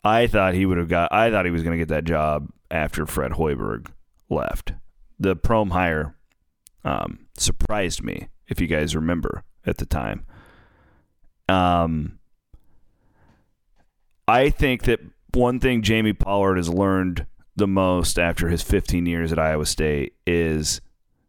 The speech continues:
the importance of fit. Right? Is, is, this is not a job for everybody.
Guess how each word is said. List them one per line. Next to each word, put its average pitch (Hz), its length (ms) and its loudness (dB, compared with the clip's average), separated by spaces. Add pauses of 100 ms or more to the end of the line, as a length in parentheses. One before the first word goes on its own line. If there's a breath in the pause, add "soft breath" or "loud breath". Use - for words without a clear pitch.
(160)
the 92 160 2
importance 85 520 0
of 76 120 -4
fit. - 460 -4 (2500)
Right? 90 380 4
Is, 98 200 2
is, 90 340 0 (640)
this 113 260 2
is 104 120 0
not 95 240 4
a 95 80 2
job 92 440 2
for 104 220 2
everybody. 104 480 2